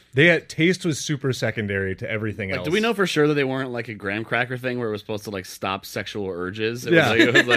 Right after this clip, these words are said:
Speaker 2: like,
Speaker 1: <laughs> That's
Speaker 2: "Oh,
Speaker 1: what,
Speaker 2: it's
Speaker 1: yeah.
Speaker 2: a candy now."
Speaker 1: <laughs> Yeah, it, no, it prevents scurvy. That's why there's <laughs> sailors would have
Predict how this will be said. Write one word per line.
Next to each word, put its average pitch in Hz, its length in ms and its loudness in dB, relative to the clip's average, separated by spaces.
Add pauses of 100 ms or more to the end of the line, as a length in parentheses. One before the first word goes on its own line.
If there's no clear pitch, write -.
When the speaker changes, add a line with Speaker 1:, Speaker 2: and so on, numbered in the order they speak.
Speaker 2:
like, - 160 2
Speaker 1:
<laughs> - 40 0
That's 185 220 4
Speaker 2:
"Oh, 190 40 8
Speaker 1:
what, 170 140 6
Speaker 2:
it's 139 60 6
Speaker 1:
yeah. 143 60 2
Speaker 2:
a 143 40 4
candy 165 280 2
now." 101 300 0
Speaker 1:
<laughs> - 40 -8 (320)
Yeah, 180 120 8
it, 156 220 4
no, 160 120 8
it 151 200 4
prevents 156 320 4
scurvy. 127 560 2
That's 120 220 -2
why 139 100 4
there's 127 600 2
<laughs> - 0 -
sailors 131 560 2
would 113 80 -2
have 104 180 0